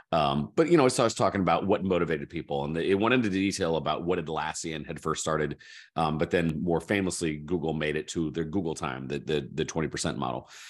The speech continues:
Um, and gosh, this is, this is years ago. This is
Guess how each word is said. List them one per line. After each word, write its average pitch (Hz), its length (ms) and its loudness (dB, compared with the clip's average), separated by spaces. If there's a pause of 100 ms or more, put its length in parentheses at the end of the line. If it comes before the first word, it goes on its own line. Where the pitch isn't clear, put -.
(220)
Um, 90 480 4
and 104 200 2
gosh, 85 260 0
this 107 220 2
is, 85 440 -2
this 107 280 2
is 85 200 -2
years 78 400 -4
ago. 67 300 -6
This 73 160 -4
is - 240 -8